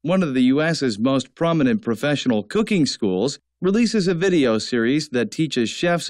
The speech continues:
food experts, and other industry insiders about a region's cuisine. The Culinary Institute of America's Director of Digital Media Programs, John Barkley, who was filming the upcoming series in Korea last month,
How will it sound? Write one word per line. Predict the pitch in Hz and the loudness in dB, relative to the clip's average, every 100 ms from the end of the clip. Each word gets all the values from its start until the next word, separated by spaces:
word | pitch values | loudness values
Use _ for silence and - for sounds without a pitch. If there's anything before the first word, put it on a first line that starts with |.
| - | -14
food | - 196 214 | -4 0 2
experts, | 175 165 - 175 165 | 2 0 -2 -2 0
and | 156 135 135 | 2 0 0
other | 160 185 | 0 0
industry | 175 170 165 - 180 | 2 0 -2 0 0
insiders | 180 185 127 104 117 131 | 0 0 0 0 0 0
about | 156 190 190 | -2 0 0
a | |
region's | 180 202 202 131 123 | 0 2 2 2 0
cuisine. | - 170 147 190 160 95 76 - _ _ _ - | 0 -2 0 2 2 0 -4 -14 _ _ _ -6
The | 160 | -4
Culinary | 214 220 220 208 202 165 | 0 2 2 2 2 0
Institute | 151 - 139 156 156 | 0 -2 -4 0 0
of | 131 | 0
America's | 110 123 147 143 139 123 | 2 2 2 0 -2 -2
Director | - 110 139 147 127 107 | -2 -2 -2 -2 0 0
of | 95 | 0
Digital | 101 143 135 107 | -2 -2 0 2
Media | 110 151 170 143 | 2 2 2 -2
Programs, | 95 104 98 107 123 151 143 - 123 | 0 -2 -2 0 0 0 -2 -8 -6
John | 113 143 147 120 | -2 0 2 2
Barkley, | 117 175 175 104 87 98 _ | 2 0 -2 -4 -4 -6 _
who | 202 | -2
was | 214 214 | 0 -2
filming | - 208 208 156 113 | -2 0 2 2 2
the | 110 143 | 2 0
upcoming | 156 - 147 143 120 | 0 -2 0 2 2
series | - 156 170 170 160 | 0 -2 2 0 0
in | 120 | -2
Korea | 107 135 165 139 | -2 -2 0 0
last | 107 120 113 - | 0 -2 -2 0
month, | 123 160 175 | 0 2 0